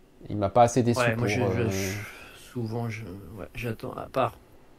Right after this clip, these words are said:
Speaker 2: quelques-uns, je prends en V O, sinon j'attends un peu la V F et j'attends de voir les, les avis. C'est un peu
Speaker 1: Et il y a
Speaker 2: ça.
Speaker 1: deux scénaristes pour lesquels je prends tout, mais qui sont encore au début de leur carrière, euh, voilà, qui ont sans doute une longue carrière devant eux. Euh, je pense à,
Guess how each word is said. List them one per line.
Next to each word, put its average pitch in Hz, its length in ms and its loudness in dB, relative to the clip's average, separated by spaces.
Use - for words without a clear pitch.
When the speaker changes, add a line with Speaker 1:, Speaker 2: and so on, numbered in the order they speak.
Speaker 2:
quelques-uns, 135 360 2
je - 100 -2
prends 123 120 0
en - 20 2
V 123 120 0
O, 123 120 0
sinon 120 240 -4
j'attends 113 320 -4
un 107 40 -4
peu 113 120 -8
la 107 100 -4
V 110 240 -2
F - 120 -12
et 104 320 -4
j'attends 107 240 -6
de 110 40 -2
voir 107 140 -2
les, 104 300 -8
les 110 180 -10
avis. 107 100 -6
C'est - 120 -16
un 123 40 -8
peu 113 140 -6
Speaker 1:
Et 110 40 4
il - 20 6
y 117 60 10
a 117 40 10
Speaker 2:
ça. 113 60 6
Speaker 1:
deux 139 80 8
scénaristes 147 440 6
pour 135 100 4
lesquels 127 240 6
je 120 120 6
prends 123 280 4
tout, 143 180 0
mais 127 120 2
qui - 120 -6
sont 101 120 -2
encore 101 200 0
au 104 60 4
début 107 260 2
de 107 40 0
leur 104 140 0
carrière, 107 440 2
euh, 92 240 2
voilà, 87 180 0
qui 90 120 -8
ont 87 100 -2
sans 101 160 -4
doute 101 160 -2
une 95 120 2
longue 101 160 0
carrière 104 340 2
devant 98 260 0
eux. 104 60 2
Euh, 78 720 -2
je 107 160 -8
pense 101 380 -2
à, 85 600 4